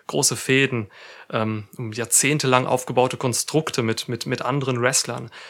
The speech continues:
A J Styles ist halt erst seit einer Handvoll Jahre bei W W E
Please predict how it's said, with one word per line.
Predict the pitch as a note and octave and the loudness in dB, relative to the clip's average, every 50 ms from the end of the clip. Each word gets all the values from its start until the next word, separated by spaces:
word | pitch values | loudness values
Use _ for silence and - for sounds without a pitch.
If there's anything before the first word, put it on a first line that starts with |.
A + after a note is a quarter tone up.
| - - - - - - _ _ _ _ _ _ - - | -20 -20 -20 -20 -20 -20 _ _ _ _ _ _ -2 0
A | C#3 | 0
J | D3 - D#3 C#3+ | 2 2 2 0
Styles | - - - - - - B2+ B2+ - - - - - - - _ _ _ _ _ | 2 0 0 0 -2 -4 -4 -4 -2 -2 0 0 -2 -4 -8 _ _ _ _ _
ist | - D#3+ C#3 - | -4 -2 -2 0
halt | C#3+ C3+ C#3 C#3 | 2 0 0 0
erst | - C#3 C3+ C3+ - - | 0 0 0 0 0 0
seit | D3+ E3 - | 0 0 2
einer | C#3+ C3 B2+ | 2 4 4
Handvoll | C3 C#3+ D3 - - C#3 C3 | 4 2 2 0 0 2 4
Jahre | B2+ C3+ D3+ C#3 B2 | 4 4 2 2 2
bei | B2+ B2 | 2 2
W | C3 B2+ B2 B2+ B2 | 2 0 0 0 2
W | B2+ B2+ A#2+ B2+ | 2 2 0 0
E | - C#3+ C3 B2+ C#3 | -2 -2 -2 -2 -2